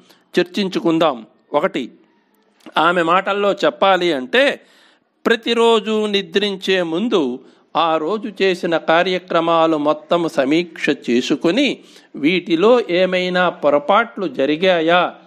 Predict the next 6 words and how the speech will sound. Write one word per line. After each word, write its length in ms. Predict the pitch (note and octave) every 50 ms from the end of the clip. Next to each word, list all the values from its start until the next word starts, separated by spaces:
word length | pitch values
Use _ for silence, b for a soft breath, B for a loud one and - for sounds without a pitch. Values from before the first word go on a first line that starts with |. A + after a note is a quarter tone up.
| b b b b _ C#3+
అని 260 | C#3 E3+ F#3+ D3 A#2+ B2+
గుర్తుకి 440 | C#3+ C#3+ - - - B3 - -
తెచ్చుకొని, 800 | - - C3+ A#2+ - - F3+ E4 - G3+ A3+ C4+ D4 A#3 D#3+ - B B B B B -
వాటిని 560 | C#3 C#3 C#3+ E3 E3 - E3 D#3 D3 C#3 C3
సరిచేసుకుంటూ 1400 | - - - C#3 C3 C#3 F3 F#3 - - G3+ G3+ G3+ G3 - G3 G3 - F#3+ G3 G#3 F#3+ C4+ C4 D4 A#3+ F3+ A#2+ - - - b b b b b b _ -
క్రమక్రమముగా 1300 | - D3 D3 D#3 E3+ F#3 F#3 - - - F3+ E3+ E3+ F3+ F3+ F#3 G3 G3 G3+ G3+ F3+ C#3+ B2+ C3 D3 b